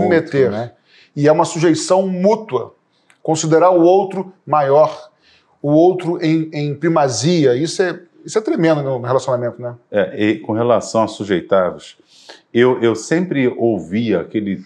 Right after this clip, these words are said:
Speaker 3: texto de Efésios cinco, vinte e dois, "Vós, mulheres", não é isso? "Sede submissas.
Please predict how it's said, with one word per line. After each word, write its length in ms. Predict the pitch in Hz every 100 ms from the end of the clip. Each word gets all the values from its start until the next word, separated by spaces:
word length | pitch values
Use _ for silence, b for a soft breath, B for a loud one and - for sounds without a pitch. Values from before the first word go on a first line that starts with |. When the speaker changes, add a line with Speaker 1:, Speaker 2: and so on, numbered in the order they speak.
| -
Speaker 3:
texto 300 | 120 117 95
de 200 | 92 90
Efésios 600 | 87 - 90 82 87 -
cinco, 440 | 135 120 - - _ _ _ _
vinte 220 | 104 110
e 60 | 92
dois, 520 | 85 123 98 - - b b b b b _
"Vós, 500 | 78 110 131 120 117
mulheres", 720 | 127 110 117 117 110 90 87
não 100 | 107
é 80 | 123
isso? 280 | 120 -
"Sede 380 | - - 135 131
submissas. 920 | - 123 113 104 123 113 - 92 -